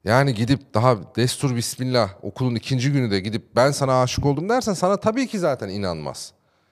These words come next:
Yani buna bir zaman verin. Evet, duygularınızı biraz kontrol edin. Ama en sonunda evrilmesi gereken yere de bir kapıyı açın.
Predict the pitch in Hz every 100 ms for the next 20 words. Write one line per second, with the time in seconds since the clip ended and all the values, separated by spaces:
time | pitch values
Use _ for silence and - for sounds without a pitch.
0 | - 104 113 165 180 165 139 151 190 180
1 | 117 180 220 - _ - 160 123 - 113
2 | 123 131 147 151 156 131 160 - 156 170
3 | - - 139 143 170 190 107 127 214 -
4 | - - _ _ - 190 214 - - 160
5 | 226 240 - 147 131 131 95 98 - 117
6 | 123 139 143 - 143 131 127 135 123 127
7 | 131 151 120 196 _ - - 175 208 196
8 | 196 - 90